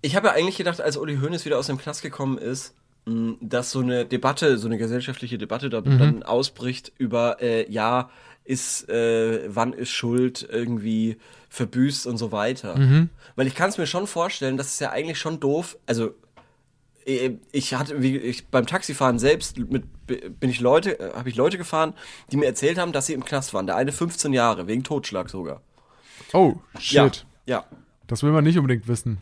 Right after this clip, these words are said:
Speaker 1: Nee,
Speaker 2: wenn man mit dem im
Speaker 1: nee.
Speaker 2: Auto sitzt gerade,
Speaker 1: Nee,
Speaker 2: oder?
Speaker 1: nee, will man nicht, nee. Und, ähm, aber irgendwie, es ist super komisch, weil eigentlich ist es ja gemacht dafür, um diese Schuld abzusitzen und danach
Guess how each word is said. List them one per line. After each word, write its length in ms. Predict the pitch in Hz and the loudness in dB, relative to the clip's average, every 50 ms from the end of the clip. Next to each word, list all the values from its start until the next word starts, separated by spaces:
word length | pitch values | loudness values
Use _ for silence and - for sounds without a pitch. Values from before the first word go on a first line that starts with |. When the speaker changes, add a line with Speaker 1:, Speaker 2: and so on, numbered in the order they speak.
| - | -10
Speaker 1:
Nee, 300 | - 87 85 147 175 202 | -14 -6 0 4 6 8
Speaker 2:
wenn 100 | 127 123 | 8 8
man 140 | 123 120 120 | 8 8 6
mit 100 | 123 117 | 6 6
dem 140 | 127 120 117 | 4 4 4
im 80 | 117 | 4
Speaker 1:
nee. 220 | 123 - - 113 - - | 4 4 4 2 2 4
Speaker 2:
Auto 220 | 117 123 117 123 | 4 4 4 4
sitzt 280 | 110 117 120 - - - | 2 0 0 -2 -4 -6
gerade, 220 | - - 107 101 | -4 0 2 2
Speaker 1:
Nee, 60 | 107 110 | 4 6
Speaker 2:
oder? 200 | 127 151 175 - | 6 6 6 4
Speaker 1:
nee, 200 | 165 170 180 180 147 | 2 -4 -6 -6 -4
will 100 | 160 165 | -4 -4
man 140 | 165 175 160 | -2 -2 -4
nicht, 200 | 127 - - - | -4 -6 -8 -10
nee. 180 | 120 117 98 - _ - - - - - - - - | -8 -8 -8 -10 _ -20 -20 -20 -20 -20 -20 -8 -2
Und, 380 | 123 127 127 131 139 135 - _ - | 2 4 4 4 4 2 -4 _ -2
ähm, 440 | 120 131 135 131 127 131 135 135 - - _ _ _ _ _ _ _ _ _ _ _ _ _ _ - | 0 2 4 4 4 4 2 0 -4 -8 _ _ _ _ _ _ _ _ _ _ _ _ _ _ 2
aber 420 | 123 139 139 147 147 147 - - | 2 4 6 6 4 4 2 0
irgendwie, 560 | 113 143 170 170 185 180 202 208 202 185 160 - - _ _ _ _ _ _ - 135 - - - - _ _ _ _ - - - - - | -2 -2 -2 -2 -2 -2 -2 -4 -4 -6 -8 -12 -16 _ _ _ _ _ _ -20 -20 -20 -20 -20 -20 _ _ _ _ -20 -20 -20 -8 -4
es 160 | 139 135 143 | -2 -2 0
ist 160 | 180 - - | 0 0 0
super 280 | - 202 208 - 214 196 | 0 0 2 2 0 0
komisch, 340 | - - 226 214 160 - - | 0 0 0 0 0 0 0
weil 100 | 127 - | 0 0
eigentlich 320 | - 120 143 165 190 - | 0 0 -2 -2 -4 -6
ist 180 | 175 165 - - | -8 -6 -4 -4
es 100 | 160 - | -2 0
ja 100 | 151 139 | 0 0
gemacht 420 | 120 107 107 110 151 190 - - - | 0 0 0 0 0 0 -2 -4 -2
dafür, 500 | 180 185 - - 160 147 156 165 180 226 - _ _ _ | -2 -2 -2 -2 -2 0 0 0 0 -2 -4 _ _ _
um 140 | - 123 120 | 0 0 0
diese 180 | 113 120 139 160 | 0 0 -4 -2
Schuld 300 | - - 208 220 - - | 2 4 4 4 4 2
abzusitzen 540 | - - - - 113 107 120 - - 151 | -2 -4 -4 -6 -10 -10 -10 -8 -8 -6
und 60 | 113 139 | -4 -4
danach 460 | 143 131 107 98 107 160 190 - | -2 -2 -2 -2 -2 -2 -4 -6